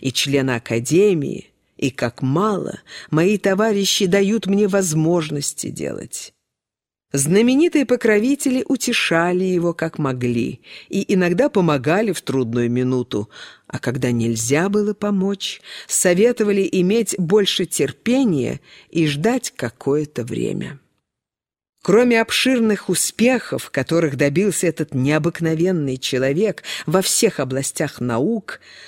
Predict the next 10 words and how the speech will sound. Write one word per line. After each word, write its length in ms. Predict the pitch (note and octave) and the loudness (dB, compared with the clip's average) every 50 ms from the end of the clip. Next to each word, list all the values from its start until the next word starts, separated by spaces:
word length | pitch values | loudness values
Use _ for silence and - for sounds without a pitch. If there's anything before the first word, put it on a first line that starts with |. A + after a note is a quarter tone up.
| - _ _ | -20 _ _
царствование 1080 | - - G3 G3+ G#3 F#3+ - - - - - D#3+ E3 D#3+ D3+ D#3 D3+ D3+ D3 C#3+ C#3+ - | -4 0 0 2 0 0 -2 -4 -4 -6 -4 -2 -2 0 0 0 0 0 0 0 -2 -2
Елизаветы 840 | A2 C3+ A#2+ D3 C#3+ C#3 C#3+ C#3+ D3 D#3+ D#3+ E3+ E3+ D#3+ - D3 | -4 -6 -2 0 0 0 0 0 0 0 2 2 0 0 -2 -2
Петровны 760 | - D#3 D3 - - E3 F#3 G#3+ A#3+ A3 A3 G#3+ G#3+ G#3 G#3 - - - - - | -2 -2 -4 -2 -2 0 0 2 2 2 2 0 0 0 -2 -6 -10 -12 -6 -4
отличалось 640 | F#3+ G3 - G3+ G#3 - - A#3 A#3 A#3+ A3 G3+ F#3+ | -4 -2 0 -2 -2 0 2 2 2 2 0 -2 -2
счастливым 800 | - - - - G3+ - - - F#3 F#3+ A3+ C#4 C#4+ C4+ B3+ A#3 | -2 -2 -2 -2 -2 -2 -2 -2 0 2 2 2 2 2 0 0
стечением 760 | - - - - G3+ F#3 - - A3+ A3+ A3+ G#3 F3+ E3+ E3 | -2 -4 -4 -4 -4 -4 -2 0 0 2 2 2 2 0 0
обстоятельств 1000 | D#3 D#3+ - - - - D#3+ D#3+ G3 B3 C4 B3 - - A#3+ A3 - - - - - | -2 -2 -4 -6 -2 0 0 0 2 0 0 -2 -2 -2 -2 -2 -2 -6 -8 -6 -4
и 100 | A#3+ C4 | -2 -2
в 80 | A3+ | -2
других 760 | G#3+ G3+ G#3+ G#3+ E3+ B2+ A2+ B2+ C3 B2+ A#2+ - - - - | -2 -2 -2 -2 -2 -2 -2 -2 -2 -2 -4 -6 -10 -14 -16